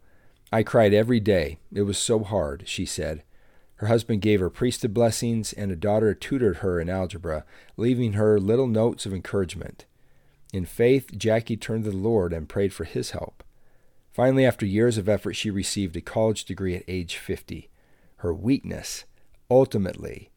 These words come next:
became a great strength as she pursued a career path that became a great blessing to others also struggling to read. The little girl who once thought she was too dumb to read now directs a statewide program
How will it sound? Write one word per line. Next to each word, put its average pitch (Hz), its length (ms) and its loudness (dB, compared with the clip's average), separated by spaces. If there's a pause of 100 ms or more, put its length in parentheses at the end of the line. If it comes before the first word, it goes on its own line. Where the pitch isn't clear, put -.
(100)
became 104 440 -2
a 90 100 -6
great 98 460 -4
strength - 540 -10 (460)
as 104 140 0
she 101 160 -2
pursued 98 500 -2
a 82 100 -6
career 92 440 -2
path 98 360 -2
that 85 100 -10
became 90 380 -4
a 76 100 -6
great 101 360 0
blessing 123 480 -2
to - 180 -10
others 92 400 -4 (120)
also 110 400 -2
struggling 87 560 -8
to - 120 -8
read. 107 400 -6 (920)
The 101 60 -6
little 113 280 4
girl 123 320 6
who 107 120 0
once 113 320 0
thought 110 300 0
she - 100 -4
was 92 140 -4
too 117 200 -4
dumb 110 220 0
to 98 80 0
read 82 380 -4 (320)
now 101 280 0
directs 101 580 0
a 90 120 -4
statewide 95 680 -2
program 82 640 -4